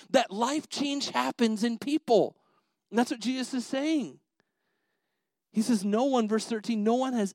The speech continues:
ever gone to heaven and returned, but the Son of Man has come down from heaven." Jesus here is making a point. He says, "You don't get this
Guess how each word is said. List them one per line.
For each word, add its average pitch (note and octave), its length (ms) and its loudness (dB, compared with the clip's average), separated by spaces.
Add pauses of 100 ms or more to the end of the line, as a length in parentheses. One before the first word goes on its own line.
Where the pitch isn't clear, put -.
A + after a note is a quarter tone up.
ever B3 360 -4
gone G#3 400 -4
to F3 100 -14
heaven F3+ 400 -6 (220)
and F3+ 160 -2
returned, F3 560 0 (200)
but F3+ 140 0
the E3 80 -2
Son G3+ 260 0
of F#3+ 60 -2
Man E3+ 220 -4
has D3+ 180 -4
come D3+ 240 -8
down C#3+ 220 -6
from C#3 180 -12
heaven." C3+ 320 -4
Jesus F3 340 -6
here F3 140 -2
is D3 140 -6
making D#3 320 -8
a C#3 40 -8
point. - 280 -10 (160)
He F3 120 -2
says, D3 240 -8
"You G3+ 120 4
don't A#3+ 240 0
get G#3 200 -2
this E3 200 0